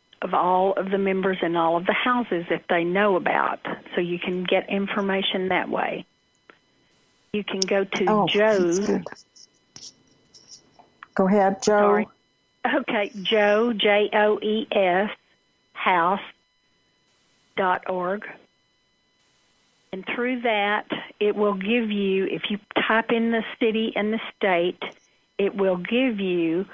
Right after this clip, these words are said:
Speaker 1: all of the hospitals. You choose the hospital where your patient's going to be, and it will give you a listing of all of the ho-, the hotels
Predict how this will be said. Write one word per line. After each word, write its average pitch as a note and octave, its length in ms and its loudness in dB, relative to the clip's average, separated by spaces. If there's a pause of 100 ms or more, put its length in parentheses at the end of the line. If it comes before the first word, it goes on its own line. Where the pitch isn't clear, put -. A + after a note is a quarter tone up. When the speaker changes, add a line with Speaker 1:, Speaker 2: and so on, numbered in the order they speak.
(480)
Speaker 1:
all G3+ 560 2 (280)
of G3 240 0
the F#3+ 80 0
hospitals. G3+ 800 0
You F3+ 120 -2 (160)
choose A3 260 0
the G#3+ 80 2
hospital G3+ 580 0
where G3 140 2
your F#3 200 0
patient's G3+ 640 -2
going G3+ 360 0
to A3+ 100 -4
be, F3 400 0
and F3 120 -2
it - 80 -4
will F3+ 140 -2
give F3+ 260 -2
you F#3+ 160 -2
a G3 80 -2
listing G#3+ 720 -2 (840)
of F#3+ 240 0 (160)
all G3 480 2
of F#3+ 180 -4
the E3+ 200 0 (720)
ho-, G3 320 2
the F#3+ 220 2
hotels F#3+ 720 2